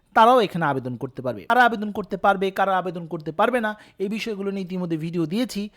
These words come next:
চাইলে তোমরা দেখে নিতে পারো। বন্ধুরা, আজকের ভিডিওতে মূলত আমরা জাতীয় বিশ্ববিদ্যালয় সাধারণ অনার্সে দ্বিতীয় পর্যায়ে কিভাবে আবেদন করতে হবে, এই নিয়ে আমরা বিস্তারিত আলোচনা করব।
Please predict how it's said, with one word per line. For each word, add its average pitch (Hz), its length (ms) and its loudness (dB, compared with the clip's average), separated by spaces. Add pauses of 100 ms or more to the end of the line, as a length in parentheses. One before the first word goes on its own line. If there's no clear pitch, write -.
(180)
চাইলে 208 240 4
তোমরা 139 220 -4
দেখে 127 200 -8
নিতে 113 180 -8
পারো। 113 240 -10 (180)
বন্ধুরা, 247 220 4
আজকের 240 300 2
ভিডিওতে 185 340 2
মূলত 165 280 0
আমরা 180 360 4 (300)
জাতীয় 214 340 4
বিশ্ববিদ্যালয় 269 560 -4
সাধারণ 226 400 -2
অনার্সে 180 440 -2
দ্বিতীয় 226 340 -2
পর্যায়ে 156 500 0
কিভাবে 262 340 0
আবেদন 160 340 2
করতে 147 260 -6
হবে, 185 160 -2
এই 180 180 -2
নিয়ে 175 140 0
আমরা 156 140 0
বিস্তারিত 147 400 -4
আলোচনা 120 380 -2
করব। 131 360 -2